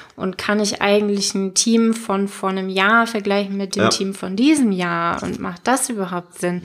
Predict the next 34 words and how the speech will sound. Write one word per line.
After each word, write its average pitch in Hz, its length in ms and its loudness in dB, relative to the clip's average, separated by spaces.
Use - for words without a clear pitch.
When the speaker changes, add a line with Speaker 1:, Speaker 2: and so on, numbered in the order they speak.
Speaker 2:
Genau. 110 340 0
Speaker 1:
Also 190 220 2
jetzt 262 260 4
machst 285 240 2
du 277 60 -2
ein 269 60 -2
Fass 254 320 -2
auf, 240 240 -2
das 226 240 -4
ist 226 160 -8
noch 214 160 -4
mindestens 185 640 2
vierzig - 480 -12
Minuten 165 360 -14
lang. 185 300 -16
Speaker 2:
Das - 240 -4
ist - 80 4
okay. 1077 180 4
Speaker 1:
<laughs> - 0 -
Speaker 2:
Äh, - 140 4
da - 220 0
bin 139 140 0
ich 120 120 -4
der 220 100 2
Profi 190 400 2
drin, 175 300 2
wenn 135 680 2
du 123 240 -2
jetzt - 600 0
akut 147 420 -4
genau 123 240 2
dieses 120 220 2
Problem 110 420 -2
hast, - 300 -12